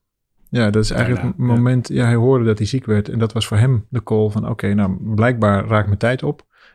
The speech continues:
Speaker 1: En, eh, in de tijd die, die me nog rest, en hij had helemaal niet zo heel veel tijd, netto tijd,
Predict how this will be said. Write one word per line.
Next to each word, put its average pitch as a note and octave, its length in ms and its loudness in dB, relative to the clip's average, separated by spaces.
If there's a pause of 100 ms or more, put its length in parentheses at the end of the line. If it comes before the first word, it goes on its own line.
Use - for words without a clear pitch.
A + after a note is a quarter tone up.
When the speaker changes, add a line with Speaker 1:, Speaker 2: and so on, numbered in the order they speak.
(220)
Speaker 1:
En, A2 500 0
eh, G2+ 300 -2
in A2 80 4
de A2 60 2
tijd G2+ 280 -2
die, A2+ 240 2
die A2 180 0
me G#2 80 4
nog F#2 180 0
rest, B2+ 240 -2
en A2 80 -4
hij G2+ 100 0
had G#2+ 140 -6
helemaal A2+ 200 -2
niet A2+ 100 -2
zo - 80 -6
heel A2 360 2
veel G#2+ 240 -2
tijd, F#2 420 -6
netto G#2 340 0
tijd, F2+ 340 -8